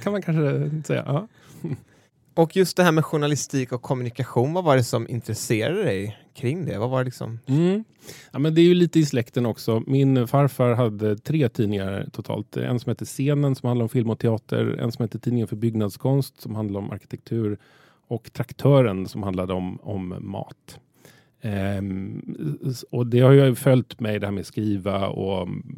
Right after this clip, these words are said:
Speaker 1: man blir ju präglad av, av en släktingar sådär. Och även min pappa är riktigt, riktigt vass på att skriva och, eh, har ju jobbat, eh, med press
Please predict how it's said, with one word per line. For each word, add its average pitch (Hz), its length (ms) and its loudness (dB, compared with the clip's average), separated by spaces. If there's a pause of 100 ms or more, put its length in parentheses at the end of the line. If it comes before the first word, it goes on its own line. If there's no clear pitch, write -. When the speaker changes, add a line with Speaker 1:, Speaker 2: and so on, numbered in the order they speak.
Speaker 1:
man 135 240 -4
blir 107 120 -10
ju 139 80 -4
präglad 107 480 -4
av, 101 120 -4
av 101 260 -4
en 101 100 -4
släktingar - 440 -8
sådär. - 360 -8
Och - 380 -6
även 123 140 2
min 120 120 4
pappa 120 400 -2
är 110 80 2
riktigt, 113 420 -2
riktigt 104 220 -6
vass 98 220 -8
på - 140 -10
att 98 60 -6
skriva 98 440 -4
och, 101 260 -10 (200)
eh, 104 140 -6
har 101 60 -4
ju 104 80 -2
jobbat, 95 420 -6
eh, 98 260 -8 (300)
med - 260 -10
press - 460 -10